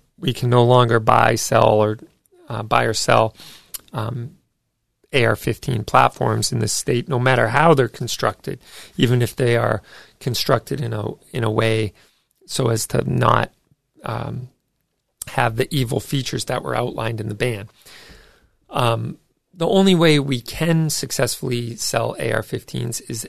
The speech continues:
as a factory man-, made fixed mag A R, where the magazine is fixed in the gun, and it's an awful boring way to buy an A R fifteen,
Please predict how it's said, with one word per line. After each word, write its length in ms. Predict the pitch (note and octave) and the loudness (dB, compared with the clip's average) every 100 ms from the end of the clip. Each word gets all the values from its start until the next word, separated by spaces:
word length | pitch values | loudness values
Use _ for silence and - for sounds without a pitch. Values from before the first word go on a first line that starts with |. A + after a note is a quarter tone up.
| - | -10
as 180 | B2 A2+ | -8 -6
a 120 | A2+ | -8
factory 520 | A2 C3 A#2+ - B2+ A#2+ | -8 -6 -6 -6 -8 -6
man-, 260 | A#2+ A#2 - | -6 -8 -8
made 360 | B2+ A#2+ A2+ A2+ _ _ _ _ _ | -4 -2 -2 -6 _ _ _ _ _
fixed 540 | - - D3+ - - | -8 -4 -2 -4 -6
mag 480 | C3 A#2 A#2 A#2 - - | -4 -4 -4 -6 -6 -6
A 200 | A#2 A2 | -4 -4
R, 340 | A2 A2+ A2 _ _ _ _ _ | -6 -6 -10 _ _ _ _ _
where 560 | - B2+ A#2 A2+ A2+ - | -6 2 2 2 -2 -8
the 340 | - A#2+ A2+ - | -8 -6 -4 -6
magazine 600 | - C3+ A#2+ A#2+ A#2+ A#2 | -6 -4 -2 -2 -2 -2
is 160 | G#2+ | -4
fixed 420 | - C#3+ - - - | -4 -4 -4 -6 -4
in 140 | A#2+ | -4
the 100 | A2+ | -4
gun, 360 | A#2+ B2 A#2 A2+ | -2 -2 0 -4
and 260 | G#2+ F#2+ - - - _ | -6 -10 -18 -20 -20 _
it's 220 | - - - | -12 -6 -2
an 80 | |
awful 280 | - A2+ - | 0 0 -2
boring 480 | A#2+ A#2 A#2+ A#2 A2 | 0 2 4 2 -2
way 200 | A#2 A2 | -2 -4
to 60 | A2 | -4
buy 240 | A#2+ A2+ | -6 -6
an 120 | A2+ | -6
A 140 | A2+ G#2+ | -6 -8
R 120 | G#2+ | -10
fifteen, 640 | - - - E3+ C3+ A#2+ | -12 -12 -4 0 0 -2